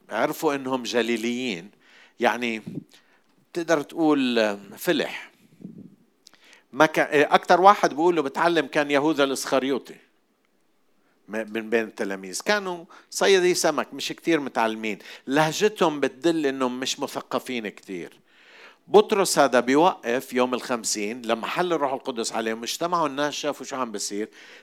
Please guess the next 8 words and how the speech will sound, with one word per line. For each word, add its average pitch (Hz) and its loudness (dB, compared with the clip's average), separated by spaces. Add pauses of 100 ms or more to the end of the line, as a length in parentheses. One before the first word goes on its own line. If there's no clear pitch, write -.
بلش 165 4 (460)
يحكي 139 0
وبلش 135 2
يوعظ. 101 4 (300)
هلا 156 -2
إذا 160 2
أعطيت 196 2
وعظة 170 4